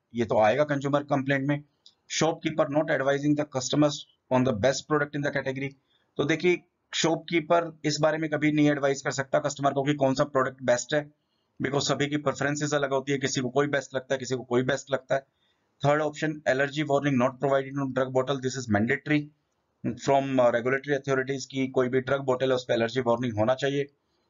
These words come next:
And faulty product, this is also correct। तो जो हमारा answer हुआ faulty प्रोडक्ट है तब भी complaint हो सकती है। हमारा answer हुआ बी, shopkeeper not advising the customer on the best product in the category is not a valid basis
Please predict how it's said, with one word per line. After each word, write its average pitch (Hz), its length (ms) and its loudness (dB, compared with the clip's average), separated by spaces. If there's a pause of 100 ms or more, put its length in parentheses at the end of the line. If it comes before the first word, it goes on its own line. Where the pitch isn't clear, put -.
(140)
And 143 140 0
faulty 135 360 0
product, 147 460 -2
this 123 120 -6
is 120 100 -6
also 117 360 0
correct। 147 260 -2 (640)
तो 135 60 2
जो 139 80 0
हमारा 135 240 2
answer 127 400 0
हुआ 143 200 2 (520)
faulty 131 220 0
प्रोडक्ट 135 300 -2
है 123 60 -2
तब 123 100 -8
भी 139 140 -6
complaint 139 380 -2
हो 131 60 0
सकती 127 260 -10
है। 151 60 -6 (400)
हमारा 135 220 2
answer 139 280 -2
हुआ 139 100 4
बी, 131 380 -4
shopkeeper 143 500 -2
not 143 280 -2
advising 127 380 0
the 143 80 0 (120)
customer 131 340 0
on 123 240 -4
the 120 40 0
best 127 360 -2
product 135 220 -2
in 127 120 -2
the 123 120 -4
category 120 360 0 (540)
is 131 200 -2
not 147 220 2
a 110 80 -10
valid 123 280 2 (160)
basis 127 300 0